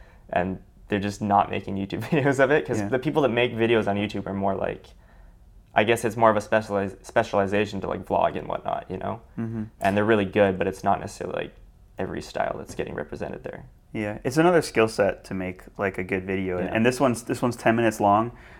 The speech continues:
Speaker 2: Uh, I do wanna touch on, too, that, like, I felt the, the pacing of the edit was really good. Like, it ends, and you kinda want a little, I always, I felt like I kinda wanted a bit more.
Speaker 1: Yeah.
Speaker 2: Whereas everything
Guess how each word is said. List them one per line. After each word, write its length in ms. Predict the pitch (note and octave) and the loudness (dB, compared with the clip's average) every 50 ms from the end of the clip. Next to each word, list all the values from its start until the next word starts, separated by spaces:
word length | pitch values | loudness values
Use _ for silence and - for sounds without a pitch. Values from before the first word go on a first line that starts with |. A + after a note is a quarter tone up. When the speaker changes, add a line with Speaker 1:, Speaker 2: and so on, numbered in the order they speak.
| - - - | -18 -4 2
Speaker 2:
Uh, 280 | - G2 G2+ G2+ F#2+ - | 6 8 8 8 8 6
I 80 | - A#2 | 4 4
do 100 | B2+ D#3 | 4 6
wanna 160 | F3 D#3 C3+ | 6 6 6
touch 240 | B2+ - B2 A#2+ - | 6 4 4 6 6
on, 180 | C3 A#2 A2 G2+ | 4 4 4 2
too, 200 | - - B2+ B2 | 0 0 0 4
that, 220 | G2+ F#2+ F#2 - - | 4 4 4 2 2
like, 220 | G2+ F#2 F#2 - - | 2 2 2 4 4
I 80 | G#2 G#2 | 4 2
felt 400 | - - - G#2+ G#2+ G#2+ - - | 4 4 6 6 6 6 2 -2
the, 240 | A2 G2+ F#2+ F2+ F#2 | -4 -2 -2 -2 -2
the 160 | F2+ - F#2+ | -4 -6 -8
pacing 460 | F2 - - A2 G#2 G#2+ - - G#2+ G2 | -8 -4 0 0 0 0 0 -2 0 0
of 40 | F#2+ | 0
the 160 | F#2 - - | 0 0 2
edit 240 | F#2+ F#2+ G2 F2+ - | 2 2 2 0 -2
was 140 | G2+ G2+ G2 | -6 -8 -4
really 180 | G2 F#2 F#2 F2+ | -2 -2 -2 -2
good. 300 | F#2+ G2 F#2 F2 E2+ - - - - - - - | 0 0 0 0 -2 -6 -16 -20 -20 -14 0 4
Like, 160 | - G#2+ A2 | 4 4 4
it 100 | G2 - - | 2 2 4
ends, 500 | A#2 C3 C#3 C3+ B2+ A#2+ A#2+ A#2 - - - - - | 6 6 6 6 4 0 -2 -4 -8 -12 -12 -4 0
and 340 | G#2+ G#2 G2 F#2+ F#2 F#2 F#2 | 2 2 2 2 0 -2 -4
you 60 | G#2+ | -6
kinda 340 | - - - B2 A2+ G#2+ G#2 | -6 0 4 6 6 6 6
want 360 | G2+ G2+ G2+ G2+ G#2 G2+ - - | 6 6 6 6 6 4 2 0
a 80 | G#2+ G#2 | 0 0
little, 260 | G2+ G2 G2 F#2+ - - | 2 2 2 4 6 10
I 100 | G2+ G#2 | 10 12
always, 260 | A2 A2 G2+ - - - | 10 10 8 2 -2 -4
I 60 | A2+ A2 | -2 2
felt 160 | - A#2+ G#2 | 4 4 4
like 100 | G#2+ G#2 | 4 2
I 60 | F#2+ | -2
kinda 220 | G2 - A2 G#2 | 0 2 2 4
wanted 240 | G2 G2 G2+ G2+ G2 | 4 2 2 2 0
a 20 | G2 | -2
bit 180 | G2+ F#2+ - | -2 -2 -2
more. 400 | A2+ G#2 G2+ G2+ A2 C3 D#3+ F3 - - - - | 0 2 4 6 6 6 4 2 -4 -14 -8 -2
Speaker 1:
Yeah. 240 | A#2 A2 F#2+ F2 - | 0 2 2 2 0
Speaker 2:
Whereas 640 | - - A2+ A2+ G#2+ G#2+ G2+ G#2 G#2+ G#2 G2+ G2 - - | 0 4 6 8 10 10 10 8 8 6 4 0 0 2
everything 960 | G#2 A2 A2 B2 B2 A#2+ A#2+ A2 A2 - A2 A2 G#2+ G#2 G#2 G#2 G#2 G#2 G2 | 2 4 4 4 4 4 4 2 2 2 2 2 2 0 0 -2 -4 -4 -6